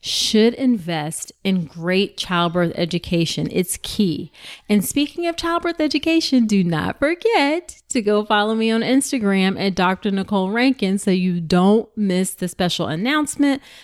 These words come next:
that I have about my online childbirth education class, the Birth Preparation Course.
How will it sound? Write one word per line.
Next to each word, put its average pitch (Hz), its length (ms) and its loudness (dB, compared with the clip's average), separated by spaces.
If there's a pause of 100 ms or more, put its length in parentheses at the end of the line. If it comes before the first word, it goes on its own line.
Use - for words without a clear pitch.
(120)
that 190 160 0
I 180 100 2
have 180 300 -2
about 170 400 -4
my 190 280 -2 (160)
online 170 460 -2
childbirth 165 460 -2
education 262 580 -2
class, 226 440 0
the 208 180 -2
Birth 175 400 -2
Preparation 156 640 -4
Course. - 480 -10